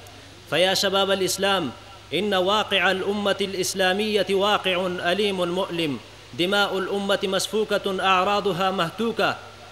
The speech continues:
وجثثها ممزقة، عقائد الأمة منحرفة،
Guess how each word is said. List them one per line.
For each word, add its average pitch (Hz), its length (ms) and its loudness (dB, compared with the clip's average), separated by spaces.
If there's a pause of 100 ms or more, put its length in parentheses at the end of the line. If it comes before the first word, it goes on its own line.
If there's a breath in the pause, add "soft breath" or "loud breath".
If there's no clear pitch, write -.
(480)
وجثثها 208 800 2
ممزقة، 190 760 0 (360)
عقائد 220 580 2
الأمة 208 500 0
منحرفة، 196 800 -2